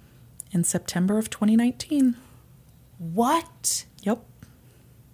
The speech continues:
Speaker 1: And that's the fucking terrible case of the murder of Shanda Scherer.
Speaker 2: I will say, I do believe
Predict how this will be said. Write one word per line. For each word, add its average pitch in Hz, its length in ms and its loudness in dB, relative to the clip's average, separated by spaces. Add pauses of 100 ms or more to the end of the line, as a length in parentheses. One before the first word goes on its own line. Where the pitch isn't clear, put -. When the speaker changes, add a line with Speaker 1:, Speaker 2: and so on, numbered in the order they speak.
(1300)
Speaker 1:
And 277 340 6
that's 330 320 4
the 226 160 4
fucking 269 800 4
terrible 349 600 6
case 220 800 4 (760)
of 165 840 4 (1120)
the 175 120 -2
murder 165 420 2
of 165 100 -2
Shanda 156 340 -4
Scherer. - 500 -10 (480)
Speaker 2:
I 320 100 -2
will 285 240 2
say, 202 520 -2 (1080)
I 311 160 2
do 262 220 -2
believe 190 880 -4